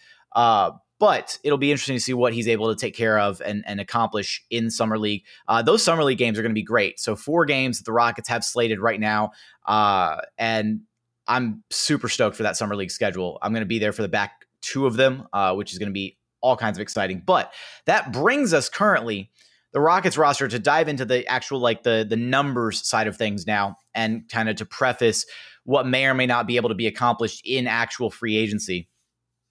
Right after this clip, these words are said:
'Cause again, the Rockets aren't gigantic players in free agency. They don't have an abundance of cap space just floating around because they had to sign all of their first round draft picks, which ate up a chunk of what, what could have been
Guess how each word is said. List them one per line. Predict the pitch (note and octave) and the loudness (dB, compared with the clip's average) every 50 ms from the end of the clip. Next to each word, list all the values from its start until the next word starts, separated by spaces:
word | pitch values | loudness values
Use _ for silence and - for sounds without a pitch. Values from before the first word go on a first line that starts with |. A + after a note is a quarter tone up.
| _ _ _ | _ _ _
'Cause | - B2+ B2 | -4 -2 0
again, | B2 B2+ B2 | 0 0 2
the | C3 | 2
Rockets | C#3 D3 E3 F3+ F3 F3+ - | 4 4 4 4 2 2 2
aren't | D#3+ D#3+ - - - - | 2 0 0 -4 -4 -2
gigantic | A#2+ C#3 C3+ A#2+ C#3 C3+ B2 C#3 A2+ - | 0 0 0 0 -2 -2 -4 -6 -6 -2
players | - C3+ C3 C3 A#2+ G#2+ | 0 2 2 4 2 0
in | A2+ G#2+ | 0 -2
free | - A#2+ A#2 | -2 0 0
agency. | A2+ G#2 A2+ A2 A#2+ A#2 | 0 0 -2 -6 -4 -2
They | G#2+ G#2+ | -2 0
don't | A2+ B2+ - - | 0 -2 -2 -4
have | - A#2 A#2+ A#2 A2+ A2 A2 - - - - - - | -2 0 2 2 2 2 0 -4 -14 -20 -16 -8 -4
an | A#2 B2 | -2 -2
abundance | A#2 F#2+ B2 B2+ B2+ B2 A2+ - | 0 2 2 2 2 0 -2 -4
of | G#2+ F2+ | -6 -8
cap | - - - C3 B2+ - - | -8 -4 -2 -2 -2 -4 -4
space | - - A#2 A2 G#2 | -4 -2 -2 -2 -2
just | - - G#2 - | -4 -6 -10 -10
floating | - - C3 C3 B2+ A#2 A2 | -6 -2 0 0 2 2 0
around | A2 A2+ B2 A#2+ A#2 | 0 0 0 0 0
because | - - A2 F#2 | -2 -4 -6 -4
they | A2 | -4
had | G2+ A#2 G#2+ | -2 -2 -2
to | A2 G#2+ | -2 -2
sign | - - C3+ C#3+ C3+ A#2 A2+ G#2+ A2 - - - - - - | 0 2 2 2 2 2 0 -2 -4 -8 -14 -20 -20 -8 -2
all | - A#2+ A#2 | 0 2 2
of | F#2 | 2
their | A2+ A2 | 0 0
first | - C3+ C3 - - | 2 2 2 2 4
round | B2+ - A2+ | 2 0 2
draft | A#2+ C#3 C3+ B2 - | 2 2 2 2 0
picks, | - G#2+ F#2+ - | -2 -4 -4 -4
which | A2+ - - - | -8 -8 -6 -4
ate | C3 C3 A#2+ | -2 0 2
up | A#2 A#2 - - A2+ | 2 0 0 -2 -6
a | |
chunk | A2 - - A#2+ A2+ A2 A2+ | -6 -2 0 0 0 0 -2
of | G#2+ F#2 F#2+ | -4 -2 -2
what, | A2+ - - A2+ A#2+ C#3+ D#3 - - | -2 -2 -2 -4 -8 -10 -10 -8 -6
what | C3+ - - | -6 -6 -4
could | - - A#3 B3+ | 0 2 4 4
have | G#3+ C3+ G2+ | 4 4 2
been | B2 A#2 A2 G#2+ G#2+ G#2+ | 2 2 2 2 -2 -4